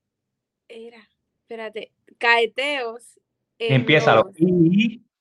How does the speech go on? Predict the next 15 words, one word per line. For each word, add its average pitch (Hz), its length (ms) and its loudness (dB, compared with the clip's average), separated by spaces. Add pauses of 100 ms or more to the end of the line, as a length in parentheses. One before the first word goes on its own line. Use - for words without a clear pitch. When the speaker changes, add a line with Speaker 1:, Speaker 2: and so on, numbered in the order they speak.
(680)
Speaker 2:
y 185 640 0 (460)
Dios 151 720 4 (760)
era 127 420 2
Speaker 1:
Dios 285 300 -2
era 254 500 -2
palabra. 208 520 -8 (640)
Speaker 2:
la 113 200 -2
palabra. 127 540 -2 (1400)
Entonces, 139 720 -4 (200)
cuando 127 360 2
cogemos 156 640 -2
y 131 140 -4
vemos 131 260 -2
Speaker 1:
Juan. 165 120 -6
Speaker 2:
mejor, 175 420 0